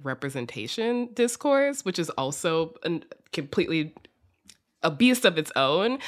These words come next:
But it's always so striking to me that a large subset of people are willing to write off something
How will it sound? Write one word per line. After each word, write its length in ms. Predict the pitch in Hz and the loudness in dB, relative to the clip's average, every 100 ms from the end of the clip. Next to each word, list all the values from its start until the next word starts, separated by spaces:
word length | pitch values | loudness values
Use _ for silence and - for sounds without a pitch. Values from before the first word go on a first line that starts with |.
| - - - - | -10 -10 -2 4
But 200 | 240 - | 6 6
it's 160 | 240 - | 2 4
always 440 | 247 302 302 294 | 6 6 4 2
so 280 | - - 233 | 0 4 4
striking 540 | 226 - 165 170 185 175 | 4 0 -2 -2 -2 -4
to 140 | - | -4
me 500 | 151 143 139 117 113 _ | -4 -2 -4 -4 -8 _
that 640 | 170 160 151 143 123 117 - _ _ _ _ | -8 -2 0 0 -2 -6 -12 _ _ _ _
a 60 | 196 | 2
large 580 | 185 170 175 196 202 - | 4 4 4 4 2 -2
subset 360 | 180 165 180 | -2 -2 -2
of 100 | 165 | -4
people 300 | 151 170 - 156 | -4 -6 -4 -2
are 80 | |
willing 400 | 139 147 147 143 | -2 -2 -2 -4
to 160 | 143 156 | -6 -8
write 340 | 139 135 139 - | -4 -2 -2 -2
off 240 | 127 131 | -2 -2
something 720 | - - 120 120 113 104 101 | -6 -8 -8 -8 -10 -10 -12